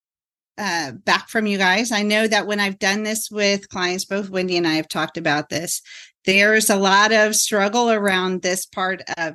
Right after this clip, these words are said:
picking values. And so one of the questions I get is,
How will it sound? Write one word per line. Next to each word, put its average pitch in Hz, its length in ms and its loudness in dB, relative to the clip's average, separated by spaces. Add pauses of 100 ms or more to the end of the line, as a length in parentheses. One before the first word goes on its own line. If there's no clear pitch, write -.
(120)
picking 185 600 -4
values. 165 800 -2 (1040)
And 190 240 2
so 208 720 2
one 220 500 2
of 294 160 2
the 226 100 -2
questions 196 440 -2
I 180 120 0
get 180 240 -2
is, 175 180 -4